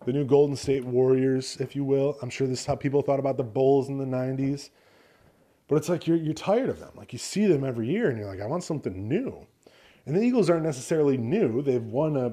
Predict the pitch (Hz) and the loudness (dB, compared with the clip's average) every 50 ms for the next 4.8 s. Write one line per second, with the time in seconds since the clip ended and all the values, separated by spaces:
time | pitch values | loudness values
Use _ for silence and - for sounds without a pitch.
0 | - - - - - 190 190 151 113 107 113 120 131 127 120 113 104 98 104 131 | -6 -10 -14 -8 -6 -6 -6 -4 -2 0 0 2 2 0 -2 -6 -8 -6 -4 -4
1 | 190 180 - 113 101 95 101 120 156 120 107 107 107 104 - - 107 95 - 117 | -4 -4 -4 -8 -10 -8 -8 -8 -8 -8 -8 -8 -10 -10 -10 -10 -10 -10 -8 -8
2 | 151 170 - 104 - - 98 90 92 98 95 - - - 98 101 113 117 110 - | -8 -8 -8 -10 -10 -10 -10 -8 -8 -8 -10 -10 -10 -10 -8 -8 -8 -10 -10 -12
3 | 113 104 101 104 104 107 104 - 110 135 147 127 - - 110 104 101 - 113 110 | -12 -12 -10 -8 -8 -8 -8 -6 -6 -6 -4 -6 -6 -6 -8 -8 -8 -8 -6 -6
4 | 110 98 - - 147 143 - - 113 101 98 101 98 104 131 | -6 -6 -8 -8 -8 -8 -6 -6 -8 -8 -8 -8 -10 -10 -10